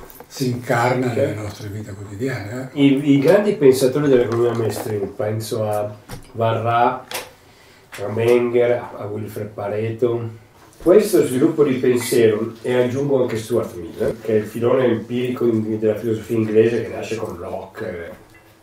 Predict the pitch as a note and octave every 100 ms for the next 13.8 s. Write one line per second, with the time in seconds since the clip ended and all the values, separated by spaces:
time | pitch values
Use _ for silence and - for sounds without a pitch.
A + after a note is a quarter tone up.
0 | _ _ - - G#2 F#2+ G2 G#2 G#2+ G2+
1 | F2 F2 - - G#2+ G#2+ - A2 - -
2 | - - - - - - - A#2+ D#3+ F3
3 | D#3 A2+ G#2 A#2 G#2+ C#3+ C#3 G#2+ A2 A2
4 | - - - F2 - - - F2+ F2 -
5 | - D#3+ E3+ G#3 - - - _ _ -
6 | _ _ _ - _ - - - - C3
7 | C#3+ C#3 D3+ D3+ E3 E3 C#3+ - - -
8 | _ _ _ _ A#2+ A#2+ C#3+ D3+ D3+ -
9 | - _ _ _ - - - _ _ C#3+
10 | D3 E3 E3 E3+ C#3 B2 B2+ A#2 - C3+
11 | - B2 G#2 G#2+ G#2+ C#3+ A2+ A2 B2+ A#2+
12 | G#2 G2 G#2+ - _ - - - _ _
13 | B2 A#2+ A2+ G#2+ G#2+ G#2+ G#2+